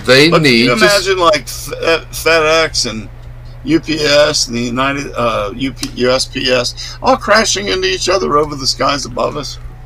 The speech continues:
Speaker 1: Well, I think you're gonna have separate things. It, separate things. I think, uh, the U P S, uh, FedEx, they're gonna be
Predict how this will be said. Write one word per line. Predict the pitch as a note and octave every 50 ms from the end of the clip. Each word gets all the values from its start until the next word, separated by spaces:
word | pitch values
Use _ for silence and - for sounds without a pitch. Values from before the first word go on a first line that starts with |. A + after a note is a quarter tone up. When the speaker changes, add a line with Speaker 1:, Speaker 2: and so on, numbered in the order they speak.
| - -
Speaker 1:
Well, | A#2 D3+ F#3 F#3
I | D#3 E3 F3+
think | F3 G3 F3+ E3
you're | E3 D#3
gonna | D3 E3 D#3 D#3
have | D#3 C#3+ C#3 B2 -
separate | - - C#3+ C3+ C3+ B2 A2+
things. | - - B2+ A#2 G#2+ F#2 - - - - -
It, | A#2 B2 B2 A#2+ - -
separate | - - C#3+ C3+ C3+ - A#2+ -
things. | - B2 A2+ G2+ -
I | A2 G2
think, | - - A#2+ A#2 G#2+ - -
uh, | A2+ G2 F#2 F2+ F2+ - -
the | F#2+ F#2+
U | G#2 A2+
P | A2+ - - A2+ A2
S, | A2+ A2+ A2 G#2+ - -
uh, | E2+ E2+ D#2+
FedEx, | - - G#2+ G2+ G2+ A2+ A2 G#2+ - -
they're | - G2
gonna | G2+ A2+ A#2 A2+ A2
be | F#2+ F2+ G#2 G2 F#2+ F#2+ F#2 F2+ -